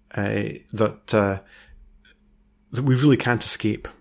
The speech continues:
the irrational side of our minds. Even when we try to, we're stuck with it,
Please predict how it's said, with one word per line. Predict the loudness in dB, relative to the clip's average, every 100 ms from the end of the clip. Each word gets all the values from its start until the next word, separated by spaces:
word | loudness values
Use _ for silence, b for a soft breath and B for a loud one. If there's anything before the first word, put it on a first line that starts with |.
| -16 -4
the | -2
irrational | 2 2 0 -2 -6 -6 -8
side | -2 0 0
of | -2
our | -2
minds. | -2 -2
Even | 0 4 6
when | 6
we | 4 0
try | -2 -4
to, | -4 -6 -8 -10 _ _
we're | -6
stuck | -4 -4 -6 -6
with | -12 -12
it, | -12